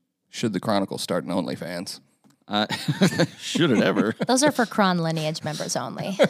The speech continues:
Speaker 2: Um, the, I think the, on the, as far as the live videos go, a lot of the concerns I see, and just, like, reading through the comments to, just to populate this section of the podcast, is a lot of time it'll just be a live video with no explanation as to what's happening, and people are
Speaker 3: Yeah.
Speaker 2: very concerned with that when they just see sirens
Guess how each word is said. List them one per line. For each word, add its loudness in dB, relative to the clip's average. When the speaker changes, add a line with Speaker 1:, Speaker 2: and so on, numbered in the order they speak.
Speaker 2:
Um, 6
the, 4
I 6
think 2
the, 4
on 2
the, 4
as 2
far 2
as 2
the -2
live 2
videos 2
go, 2
a 2
lot 4
of 2
the 2
concerns 2
I 4
see, 4
and 2
just, -2
like, 0
reading 0
through -4
the -4
comments -2
to, -2
just -6
to -2
populate -2
this -2
section -2
of -6
the -6
podcast, 2
is 6
a 4
lot 4
of -2
time 2
it'll 2
just -2
be 2
a -2
live 2
video 2
with 0
no 2
explanation -2
as 0
to -8
what's -4
happening, -2
and -2
people -4
are 0
Speaker 3:
Yeah. -2
Speaker 2:
very -2
concerned -6
with -8
that 0
when -2
they 0
just -4
see -2
sirens 2